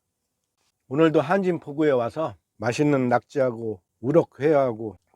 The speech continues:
개불하고 잘 먹었습니다. 나오면 이렇게 좋은데 도심 속에만 들어가면 왜 이렇게 답답하고 숨이 턱턱 막히는지 모르겠어요.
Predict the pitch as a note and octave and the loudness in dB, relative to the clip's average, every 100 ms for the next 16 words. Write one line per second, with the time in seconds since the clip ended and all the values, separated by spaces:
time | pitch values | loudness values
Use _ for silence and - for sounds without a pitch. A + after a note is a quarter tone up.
0 | _ - D3 C3 C3+ A#2 G2+ F2+ _ _ | _ -2 0 2 2 0 -4 -12 _ _
1 | _ _ _ _ _ _ - B2+ D3+ C3+ | _ _ _ _ _ _ -2 2 2 2
2 | B2+ - A2+ G2+ D#2+ _ G2+ G#2+ D3 D3+ | -2 -6 -12 -16 -18 _ -12 -4 -2 -2
3 | C3 C3 - G#2 B2+ A#2+ G2 D#2 D2 _ | -4 -6 -8 -12 -10 -8 -10 -12 -18 _
4 | _ _ _ _ _ _ _ _ _ _ | _ _ _ _ _ _ _ _ _ _
5 | _ - C3 C3+ F3+ - F#3+ E3 D3+ A#2+ | _ -10 -8 -4 -6 -2 0 0 0 -2
6 | C3 E3+ D#3+ C#3+ C3 C#3 D3 - - - | 0 2 2 2 2 2 2 -4 -16 -8
7 | D3 B2+ B2+ A#2+ - D3+ B2+ G#2+ _ _ | -6 -6 -8 -8 -8 -4 -4 -8 _ _
8 | _ _ _ _ _ D3+ - F3+ D3+ - | _ _ _ _ _ -16 -8 -4 -2 -2
9 | C3 A2+ G#2+ A2 G2+ G2 - E2 | -4 -4 -4 -4 -6 -8 -12 -20